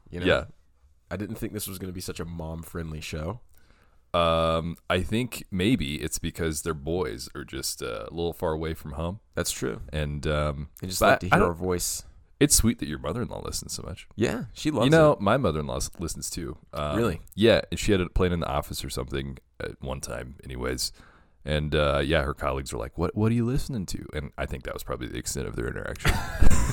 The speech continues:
Speaker 2: So
Speaker 1: <laughs> I'm too embarrassed to say.
Speaker 2: Yeah. Oh, you can hear that? Let me turn it off.
Speaker 1: If I played mine in the office,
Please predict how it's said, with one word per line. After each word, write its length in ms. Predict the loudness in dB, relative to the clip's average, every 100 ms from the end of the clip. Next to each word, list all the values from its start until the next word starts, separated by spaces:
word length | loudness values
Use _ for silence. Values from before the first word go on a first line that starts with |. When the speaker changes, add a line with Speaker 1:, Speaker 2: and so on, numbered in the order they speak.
| -2 -6 -8 2
Speaker 2:
So 360 | 4 6 4 2 -2 0
Speaker 1:
<laughs> 240 | 2 2
I'm 100 | 0
too 160 | 4 4
embarrassed 400 | 4 0 0 -4
to 60 | -6
say. 300 | -6 -6 4
Speaker 2:
Yeah. 240 | 6 6 2 -16 -20 -12 2
Oh, 180 | 4 2 -2 -20 -18 -4
you 140 | -4
can 120 | 2
hear 140 | 2 4
that? 220 | 0 -2
Let 80 | 0
me 60 |
turn 200 | 4 4
it 80 | 2
off. 280 | 0 0 -6
Speaker 1:
If 120 | -4
I 80 | -2
played 300 | -2 -2 -2
mine 440 | -2 -2 -2 -6 -14 -10
in 140 | -6 -2
the 100 | -4
office, 580 | -4 -4 -4 -6 -14